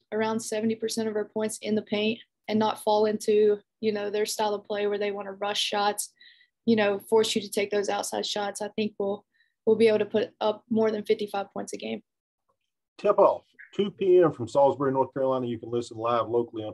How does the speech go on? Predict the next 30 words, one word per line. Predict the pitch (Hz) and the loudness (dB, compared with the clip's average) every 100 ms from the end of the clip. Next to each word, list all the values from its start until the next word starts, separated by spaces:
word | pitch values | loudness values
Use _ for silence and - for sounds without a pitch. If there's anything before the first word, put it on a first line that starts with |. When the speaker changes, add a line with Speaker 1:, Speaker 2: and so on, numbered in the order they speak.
| - | -4
Speaker 2:
F | 123 113 | -4 -2
M | 117 | -6
ninety-two | 110 110 110 120 107 | -4 -8 -10 -12 -10
point | 113 - | -10 -6
five | 120 123 120 _ _ _ _ | -4 -4 -4 _ _ _ _
or | - - | -2 4
online | 180 185 165 123 107 | 6 8 6 4 0
at | 95 | -10
W | 95 123 127 123 120 | -2 0 2 0 -2
L | 113 117 | -4 -6
S | 110 104 | -6 -8
D | - 113 | -10 -10
radio | 104 110 107 107 | -8 -6 -6 -8
dot | 98 104 - | -6 -8 -8
com. | 113 98 90 _ _ _ - | -10 -10 -12 _ _ _ 2
Coach, | 170 180 180 | 8 8 8
Merry | 170 170 | 4 4
Christmas, | 160 175 170 160 | 6 4 4 -2
Happy | 165 156 160 | 2 2 2
New | 160 | 2
Year, | 160 160 | 4 4
and | 143 | 2
we'll | 135 | -2
catch | 131 143 - | -4 -6 0
you | 147 | 4
up, | 135 - | 4 4
uh, | 131 | 2
in | 131 | 2
twenty | 123 143 135 | 0 -4 -4
twenty-two. | 143 135 143 123 | -6 -6 -6 -6